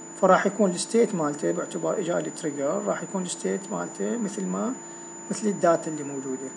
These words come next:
ولا تنسون إنه الكيو وان ياخذ من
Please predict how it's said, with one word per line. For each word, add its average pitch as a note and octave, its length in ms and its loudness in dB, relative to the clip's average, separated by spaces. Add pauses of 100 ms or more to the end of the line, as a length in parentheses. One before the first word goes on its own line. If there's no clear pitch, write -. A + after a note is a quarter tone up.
(1300)
ولا G3 320 8
تنسون G3+ 380 0
إنه E3+ 500 2 (160)
الكيو G3 520 2
وان F#3 360 6
ياخذ F#3 380 2
من F#3+ 320 2